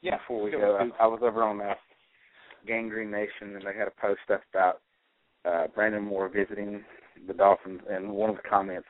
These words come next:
Speaker 2: by someone named Big O, his comment, it started out, the header was butt fumble, and then the actual comment said, "If you can't get rid of the fumbler,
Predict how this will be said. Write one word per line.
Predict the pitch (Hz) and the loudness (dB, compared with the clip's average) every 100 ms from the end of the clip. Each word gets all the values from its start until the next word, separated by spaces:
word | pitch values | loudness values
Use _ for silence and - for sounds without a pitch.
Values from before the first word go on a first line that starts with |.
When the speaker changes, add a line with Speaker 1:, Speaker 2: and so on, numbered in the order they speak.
| - | -6
Speaker 2:
by | 95 87 - _ _ _ _ _ | -4 -4 -8 _ _ _ _ _
someone | 107 104 | -2 0
named | 95 90 87 | 2 0 2
Big | 101 104 - 107 | 2 2 2 6
O, | 107 95 85 85 - _ _ _ _ _ _ _ _ _ _ _ - _ - | 8 8 4 -4 -8 _ _ _ _ _ _ _ _ _ _ _ -20 _ -6
his | 101 | -2
comment, | - 98 - | 2 2 2
it | 98 - - | 0 0 2
started | 104 95 | 4 6
out, | 92 92 | 6 4
the | |
header | 113 113 104 | 4 8 8
was | 95 - _ - | 6 -2 _ 4
butt | 120 - - | 4 6 2
fumble, | 92 90 101 _ _ - - _ _ _ _ _ | -2 -2 -6 _ _ -20 -20 _ _ _ _ _
and | 92 | -6
then | 98 92 | -4 0
the | 92 95 - | 0 0 4
actual | 101 - 92 | 2 4 -6
comment | 92 85 | -6 -6
said, | - - | -10 -10
"If | - - | -14 -4
you | |
can't | 120 98 | -4 -2
get | 110 | -2
rid | 104 110 | 0 0
of | 113 | 0
the | |
fumbler, | - 123 123 127 | -2 -2 2 0